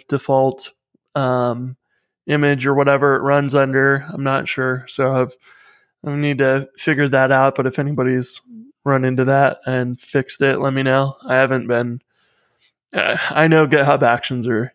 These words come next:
changing probably pretty frequently, and I'm sure you've seen that, uh, in your development. So I've been kinda like, "Oh, I'll just continue relying on Circle C I, and if GitHub Actions is running successfully, then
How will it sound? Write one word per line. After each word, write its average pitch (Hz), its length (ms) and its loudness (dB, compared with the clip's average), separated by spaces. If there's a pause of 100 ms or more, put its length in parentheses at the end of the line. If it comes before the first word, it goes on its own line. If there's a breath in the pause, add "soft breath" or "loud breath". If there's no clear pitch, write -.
(120)
changing 117 460 -2
probably 123 320 -6
pretty 131 240 -4
frequently, 127 640 -2
and 131 100 2
I'm 123 100 0
sure 135 240 0
you've 120 280 0
seen 107 500 -6
that, 110 300 0 (560)
uh, 117 380 -4 (140)
in 131 100 -4
your 131 160 0
development. 123 600 0
So 120 420 2 (480 soft breath)
I've 143 160 2
been 147 200 2
kinda 123 260 0
like, 113 280 0
"Oh, 185 180 4
I'll 180 80 4
just 139 280 -4
continue 139 460 0
relying 120 520 2
on 117 320 0 (160)
Circle 120 440 -2
C 117 180 0
I, 117 300 4
and 117 120 0
if 117 180 -6
GitHub 113 360 -2
Actions 117 540 -4
is 113 300 -2 (520 soft breath)
running 123 520 0 (240)
successfully, 117 760 0
then 113 320 -4